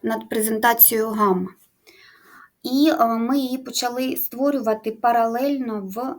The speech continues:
двох програмах. Одна з них LibreOffice Impress. Хочу вам зараз показати це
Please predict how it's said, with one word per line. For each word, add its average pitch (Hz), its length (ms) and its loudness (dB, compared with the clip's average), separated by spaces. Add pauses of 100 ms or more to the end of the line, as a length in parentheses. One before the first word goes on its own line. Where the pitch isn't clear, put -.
(140)
двох 226 460 -6
програмах. 226 840 -4
Одна 226 380 -4
з - 80 -8
них 208 480 -6 (1040)
LibreOffice 233 1040 -2 (260)
Impress. 262 680 -6 (3750)
Хочу 220 260 -10
вам 220 200 -2
зараз 220 280 -4
показати 208 640 -4
це 254 320 -10